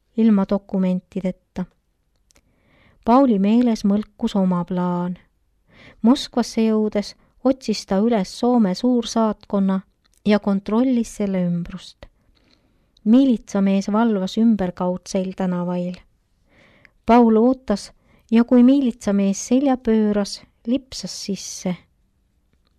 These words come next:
Seal kohtus ta saatkonnatöötaja Jussi Montosega ning ütles: "Ma olen abielus Soome kodanikuga. Mu kodu on Soomes.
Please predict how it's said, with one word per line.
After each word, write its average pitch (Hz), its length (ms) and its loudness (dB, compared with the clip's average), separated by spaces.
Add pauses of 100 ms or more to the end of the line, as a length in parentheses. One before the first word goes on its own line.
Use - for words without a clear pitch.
(360)
Seal 269 280 4
kohtus - 500 -4
ta 202 120 -2
saatkonnatöötaja 202 1300 -2 (320)
Jussi 233 420 -2
Montosega 196 720 -2
ning 185 200 -4
ütles: - 560 -10 (1400)
"Ma 233 160 6
olen 247 220 6
abielus 202 640 0
Soome 233 320 2
kodanikuga. 185 840 -4 (420)
Mu 247 100 2
kodu 269 300 2
on 185 180 2
Soomes. 185 640 -2